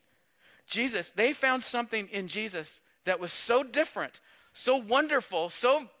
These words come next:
so incredible that they said, "We, we have to follow him at any cost." And I think there's another reason.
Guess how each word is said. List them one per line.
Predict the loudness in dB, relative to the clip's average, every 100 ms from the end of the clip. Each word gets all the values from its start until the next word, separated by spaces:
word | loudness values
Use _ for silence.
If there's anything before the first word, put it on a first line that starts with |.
| _ _ _ -8
so | 4 6
incredible | 6 2 -6 -2 0 2 0 -2 -8 -16 -20 _ _ _
that | -2
they | 0
said, | 2 0 0
"We, | -4 -6 _ -6
we | -2
have | 2 4 2 -2
to | -8
follow | 0 2 4 4
him | 2 -2 0
at | -2 0 -2
any | 0 -2
cost." | -4 -6 -6 -16 -20 _ _ _ _ _ _ _ _ _ _ _ _ _ -20 -2
And | 0 4
I |
think | 4 4 2
there's | 0
another | 2 2 2
reason. | -2 -6 -12